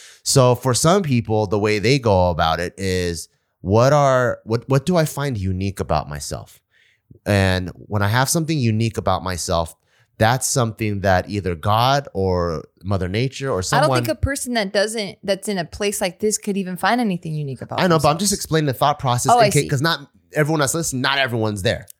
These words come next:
Speaker 2: True.
Speaker 1: There's a whole varying spectrum, right?
Speaker 2: Very true,
Speaker 1: So we're
Speaker 2: very true.
Speaker 1: exploring for everybody out there.
Speaker 2: Yep.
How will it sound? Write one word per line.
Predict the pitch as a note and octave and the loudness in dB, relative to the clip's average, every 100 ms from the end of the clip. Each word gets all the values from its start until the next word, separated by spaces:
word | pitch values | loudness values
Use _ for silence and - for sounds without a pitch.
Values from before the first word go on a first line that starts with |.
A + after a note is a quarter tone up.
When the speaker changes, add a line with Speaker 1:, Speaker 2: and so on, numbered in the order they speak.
| _ | _
Speaker 2:
True. | - G#3 A2+ | -2 -2 0
Speaker 1:
There's | A#2 G#2 | 0 0
a | G2+ | -2
whole | - C3 | -2 -2
varying | A#2+ B2 A#2 G#2 | 0 0 0 -2
spectrum, | - A2 - E2+ | -4 -4 -4 -4
right? | F2 | 0
Speaker 2:
Very | G3+ G3+ | 2 2
true, | G3+ F#3 | 0 -6
Speaker 1:
So | F3+ | 0
we're | A#2 | 0
Speaker 2:
very | G2 | 0
true. | |
Speaker 1:
exploring | - C#3 C#3 C3+ | 0 2 4 2
for | A#2 | -2
everybody | B2 B2 G#2 F#2+ | -2 0 0 2
out | F2 E2+ | 2 2
there. | E2 F#2+ | 0 0
Speaker 2:
Yep. | A2+ - | -2 -6